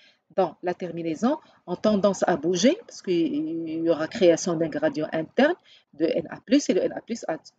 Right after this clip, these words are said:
tendance à diffuser, à circuler, euh, de, de la zone là où il est plus concentré vers les moins concentrés. Donc j'aurai, euh, une circulation de, de, des charges cationiques et au fur et à mesure qu'ils circulent, eh bien, j'aurai quelques charges N A plus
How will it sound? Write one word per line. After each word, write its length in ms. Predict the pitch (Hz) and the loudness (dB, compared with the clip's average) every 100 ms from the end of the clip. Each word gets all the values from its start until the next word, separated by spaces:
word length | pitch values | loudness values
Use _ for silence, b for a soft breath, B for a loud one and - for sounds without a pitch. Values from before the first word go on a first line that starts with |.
| 160 160 | -20 -14
tendance 340 | 190 170 220 - | -12 -6 -6 -4
à 80 | 170 | -2
diffuser, 440 | 202 - 165 135 | -2 -2 -4 2
à 100 | - | 2
circuler, 580 | 180 - - 170 165 202 B B B - | 2 -4 0 2 4 4 B B B 0
euh, 240 | 156 147 | 2 2
de, 180 | 143 165 - _ | 0 -2 -4 _
de 60 | 175 | 6
la 180 | 170 156 | 6 2
zone 240 | 160 151 | -2 -2
là 100 | 143 165 | -6 -6
où 160 | 165 | -8
il 160 | 165 156 | -8 -8
est 140 | 151 - - | -10 -12 -2
plus 120 | 254 | 0
concentré 560 | 190 - 165 - 233 | 2 0 -4 0 0
vers 240 | 180 202 190 | 2 2 2
les 80 | 175 | 0
moins 140 | 226 | -2
concentrés. 500 | - 190 147 - - b b _ | -2 -6 -6 -8 -14 b b _
Donc 140 | - | -2
j'aurai, 380 | 143 175 190 233 b b 151 | 2 4 4 0 b b -6
euh, 100 | 143 | -6
une 140 | 170 - | -6 -8
circulation 800 | 226 - 180 147 - - 220 - b b - | -8 -2 -2 -2 -4 0 0 0 b b -14
de, 220 | 151 147 139 | -8 -8 -8
de, 160 | 151 - | -12 -6
des 80 | 165 | -2
charges 420 | 185 180 156 - - - | 2 2 2 0 -6 -4
cationiques 600 | 170 - 147 147 233 - - b b - | -4 -2 -2 0 -2 -4 -16 b b 0
et 100 | 175 | 2
au 60 | 156 | 2
fur 220 | - 269 | 4 6
et 60 | 254 | 6
à 60 | |
mesure 320 | 240 196 196 | 4 0 -4
qu'ils 260 | - 147 131 | -4 -10 -10
circulent, 540 | - 165 - 233 311 - | -14 -14 -4 2 4 2
eh 80 | 190 | -4
bien, 260 | 165 233 330 b b - | 2 2 2 b b 0
j'aurai 240 | 202 240 | 2 2
quelques 260 | 240 - 220 | 0 -2 -2
charges 340 | - 240 - | 0 0 0
N 120 | 202 - | -2 -4
A 80 | 160 | -12
plus 280 | 175 262 | -4 -4